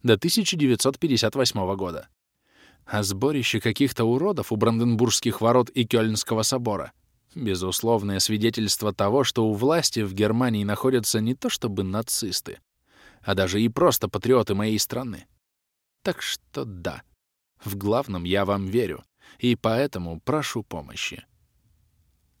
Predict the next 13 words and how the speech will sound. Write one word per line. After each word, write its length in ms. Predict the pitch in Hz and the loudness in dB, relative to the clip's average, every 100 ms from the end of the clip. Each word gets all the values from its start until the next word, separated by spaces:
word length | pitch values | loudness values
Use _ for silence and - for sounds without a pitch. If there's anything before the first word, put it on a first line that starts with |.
| _ _ _ | _ _ _
А 220 | - 101 | 0 0
вот 300 | 87 85 - | 0 -2 0
это, 280 | 107 147 147 | 0 2 0
старина, 500 | - 98 92 85 90 - | 0 0 0 -4 -10 -2
во 200 | 101 139 | 6 8
многом 420 | 165 208 180 135 | 8 4 4 4
зависит 540 | 117 117 147 147 117 120 | 6 6 6 4 2 4
именно 500 | 120 123 117 104 98 | 4 4 2 2 0
от 100 | 98 | -2
вас. 320 | 90 - - _ _ _ _ _ _ _ _ _ - | -4 -4 -6 _ _ _ _ _ _ _ _ _ -10
Да, 420 | 156 117 87 90 | -6 -4 -6 -6
я 280 | 123 208 123 | -6 -4 -6
понимаю. 560 | - 90 85 80 78 | -6 -6 -6 -8 -10